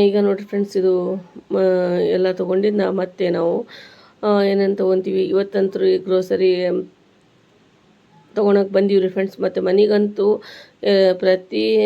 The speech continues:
ಒಂದು ಏ-, ಎಲ್ಲ ಇರ್ಬೇಕು ರೀ, ಒಂದಿಲ್ಲ ಅಂದ್ರೆ ನಡೆಯಂಗಿಲ್ಲ ಮನ್ಯಾಗ. ಉಪ್ಪಿನಿಂದ ಖಾರ ಪುಡಿ ತನ ಇರ್ಬೇಕು ರೀ ಅಡ್ಗೆಗೆ ಅಂಥೇಳಿ. ಈಗ ನೋಡಿರಿ ಫ್ರೆಂಡ್ಸ್, ಇದು ಬಾಸ್ಮತಿ ರೈಸ್ ನೋಡಕತ್ತೀನಿ ನಾನು.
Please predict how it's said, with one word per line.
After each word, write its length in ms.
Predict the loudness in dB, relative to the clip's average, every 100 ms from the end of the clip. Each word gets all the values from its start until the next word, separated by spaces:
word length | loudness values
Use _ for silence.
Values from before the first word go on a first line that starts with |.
| 2 0 0
ಒಂದು 460 | 0 2 2 2
ಏ-, 680 | 2 2 2 2 4 4 4
ಎಲ್ಲ 320 | 4 4 4
ಇರ್ಬೇಕು 420 | 4 4 2 0 0
ರೀ, 100 | 0
ಒಂದಿಲ್ಲ 460 | 2 2 2 2
ಅಂದ್ರೆ 220 | 2 0
ನಡೆಯಂಗಿಲ್ಲ 500 | 0 0 2 2 2
ಮನ್ಯಾಗ. 320 | 2 2 2 0 -4 -8 -20 -20 -20 _ -2
ಉಪ್ಪಿನಿಂದ 640 | -2 -2 _ 2 2 2 -2 -2
ಖಾರ 220 | -2 -2
ಪುಡಿ 240 | -2 -4
ತನ 180 | -2 0 0 -2 -2 -4 -4 -2
ಇರ್ಬೇಕು 360 | 0 -2 -4
ರೀ 80 | -2
ಅಡ್ಗೆಗೆ 360 | -2 -2 -2 -2
ಅಂಥೇಳಿ. 300 | -2 -2 -2
ಈಗ 240 | -2 0
ನೋಡಿರಿ 200 | -2 -2
ಫ್ರೆಂಡ್ಸ್, 320 | -4 -4 -2
ಇದು 140 | -2 -2
ಬಾಸ್ಮತಿ 500 | -4 -4 -6 -4 -4
ರೈಸ್ 260 | -4 -4
ನೋಡಕತ್ತೀನಿ 500 | -4 -4 -6 -8 -6
ನಾನು. 300 | -2 -2 -4